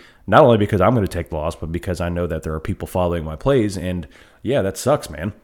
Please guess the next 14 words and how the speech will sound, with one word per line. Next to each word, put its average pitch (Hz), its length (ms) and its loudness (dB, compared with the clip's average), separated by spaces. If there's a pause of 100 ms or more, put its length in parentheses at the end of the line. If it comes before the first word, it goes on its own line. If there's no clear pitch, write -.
(400)
It's - 160 0
an 127 100 4
additional 117 520 2
level 110 360 4
of 90 140 -2
fear 101 320 0
that 80 100 2
I've 82 140 0
had 80 300 -2
to 82 400 -6
inject 90 480 -4
into 82 340 -8
my 78 140 -6
trading 87 420 -4